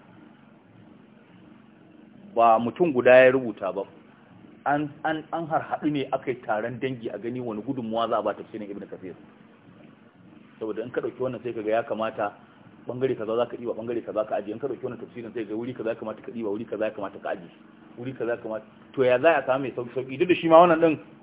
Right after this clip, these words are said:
ba zai rasa nashi kurakuran ba, don ba, don duk wani littafi da aka haɗa shi sai ka iska kurakuran shi bakin gurgudu.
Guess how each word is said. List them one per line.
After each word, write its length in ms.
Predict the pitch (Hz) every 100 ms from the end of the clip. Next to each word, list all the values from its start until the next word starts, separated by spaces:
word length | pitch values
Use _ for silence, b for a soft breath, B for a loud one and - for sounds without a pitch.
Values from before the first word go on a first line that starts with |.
| - 117
ba 160 | 120
zai 140 | 135 131
rasa 220 | 120 117
nashi 220 | 117 113
kurakuran 440 | - 107 98 135 113
ba, 60 | 107
don 140 | 123
ba, 240 | 120 - - -
don 260 | 127 131 127 - - - 135
duk 80 | 143
wani 140 | 147
littafi 420 | 147 147 143 135 117
da 100 | 127
aka 140 | 123 123
haɗa 120 | 113
shi 40 | 131
sai 80 |
ka 80 | 120
iska 220 | 143 - 107
kurakuran 340 | 104 127 151
shi 60 | 127
bakin 240 | 95 190
gurgudu. 300 | 131 - 85